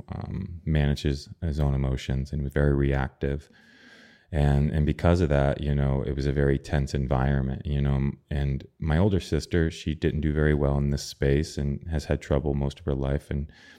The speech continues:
my other siblings as well, you know, with addiction and whatnot.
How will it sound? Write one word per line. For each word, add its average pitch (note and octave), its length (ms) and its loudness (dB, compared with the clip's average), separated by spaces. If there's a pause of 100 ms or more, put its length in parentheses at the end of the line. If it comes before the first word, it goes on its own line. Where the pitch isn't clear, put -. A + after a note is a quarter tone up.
my C#2+ 120 2
other C#2+ 120 2
siblings C2+ 420 -2
as C#2 160 -2
well, C#2 360 2
you C#2+ 120 -2
know, C#2 180 0
with C2+ 280 -4
addiction C#2 480 -4
and C#2 140 -2
whatnot. C#2+ 480 -2